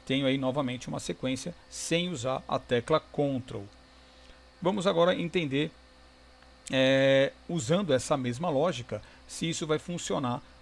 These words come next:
pra outros tipos de sequência numérica, usando o mesmo método. Se eu quiser fazer um, uma contagem de quinze em quinze números, será bem simples. A gente digita o número quinze, Enter e digito trinta.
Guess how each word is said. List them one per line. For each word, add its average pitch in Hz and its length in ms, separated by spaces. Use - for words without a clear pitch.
pra 147 240
outros 165 440
tipos 147 420
de 151 80
sequência 135 580
numérica, 120 520
usando 143 420
o 208 80
mesmo 156 360
método. 120 400
Se - 100
eu 214 60
quiser 202 240
fazer 170 280
um, 165 220
uma 151 200
contagem 139 720
de 131 100
quinze 175 500
em 151 160
quinze 139 400
números, 160 520
será 135 300
bem 160 140
simples. 160 500
A 160 100
gente 147 280
digita 123 320
o - 20
número 170 180
quinze, 156 400
Enter 160 400
e 123 80
digito 147 360
trinta. 160 440